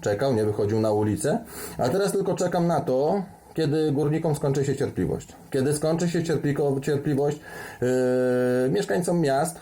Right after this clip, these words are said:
którzy po prostu już nie mają z czego żyć. Żaden rząd tego nie podźwignie. I znowuż tu niepokoje społeczne. I znowuż wywołanie pewnych zamieszek.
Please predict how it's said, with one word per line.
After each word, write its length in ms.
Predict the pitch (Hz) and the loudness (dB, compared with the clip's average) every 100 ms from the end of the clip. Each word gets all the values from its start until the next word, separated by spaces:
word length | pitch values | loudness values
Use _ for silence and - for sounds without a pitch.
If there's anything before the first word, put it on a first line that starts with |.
| - - | -14 -4
którzy 240 | 160 151 | 0 0
po 100 | 139 | 0
prostu 200 | 143 147 | 0 0
już 80 | 139 | 2
nie 60 | |
mają 220 | 139 120 120 | 2 2 0
z 40 | |
czego 220 | 107 95 | 0 0
żyć. 240 | 82 85 - - - - - - - - - - - | -2 -6 -14 -20 -20 -20 -20 -20 -20 -20 -18 -18 -4
Żaden 520 | 147 151 117 107 110 | 0 2 2 2 2
rząd 360 | 104 131 151 - | 2 0 -2 -2
tego 200 | 107 107 | 0 2
nie 120 | 104 | 0
podźwignie. 560 | 139 113 104 82 82 73 | 0 0 0 0 0 0
I 160 | 156 | 0
znowuż 480 | 165 147 147 165 165 | 2 2 2 0 -2
tu 320 | 127 123 139 123 | -2 0 0 0
niepokoje 520 | 127 123 - 95 92 | 0 -2 0 0 0
społeczne. 600 | 90 87 82 82 87 - | 0 0 0 0 -2 0
I 100 | 139 | 0
znowuż 560 | 156 156 147 180 180 | 2 2 2 0 0
wywołanie 580 | 135 135 139 139 143 151 | 0 2 2 2 2 0
pewnych 340 | 147 113 123 117 | 0 0 0 0
zamieszek. 460 | 139 107 85 - | 0 0 -2 -6